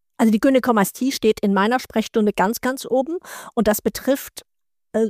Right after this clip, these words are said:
nach der Literatur, die ich kenne, fünfundsiebzig Prozent aller Jungs zu irgendeinem Zeitpunkt. Und jeder denkt, er ist der Einzige. Ganz, ganz wichtig. Ähm, Genitalgröße spielt eine ganz, ganz entscheidende Rolle. Und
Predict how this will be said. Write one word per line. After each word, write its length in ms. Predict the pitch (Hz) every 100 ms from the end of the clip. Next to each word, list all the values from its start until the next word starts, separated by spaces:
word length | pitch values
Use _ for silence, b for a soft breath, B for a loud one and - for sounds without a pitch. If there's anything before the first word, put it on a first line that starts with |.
| -
nach 260 | 233 202 -
der 140 | 208
Literatur, 520 | 202 226 202 - 226
die 120 | 208 -
ich 220 | 254 -
kenne, 240 | 254 240
fünfundsiebzig 1040 | - - 427 349 262 214 269 - - 240 -
Prozent 500 | 226 - 226 226 -
aller 160 | 214
Jungs 380 | 208 196 196 -
zu 160 | - 220
irgendeinem 600 | 233 277 262 - 226 220
Zeitpunkt. 500 | - 208 196 196 180
Und 140 | 185 -
jeder 400 | 214 262 269 262
denkt, 340 | 220 208 -
er 120 | 190
ist 160 | - -
der 100 | 175
Einzige. 460 | 165 190 170 - - _ _ _ _ _ _ _ -
Ganz, 180 | 196
ganz 260 | - 170 -
wichtig. 340 | - - - - B B 285 -
Ähm, 300 | 220 214 202 -
Genitalgröße 1200 | 196 240 240 240 220 214 214 208 214 254 - 330
spielt 320 | - 247 226
eine 180 | 208 202
ganz, 240 | 220 247
ganz 240 | - 262 -
entscheidende 640 | 262 - 240 226 254 240
Rolle. 380 | 240 220 240 349 _ B B B B
Und 400 | - 220 220 -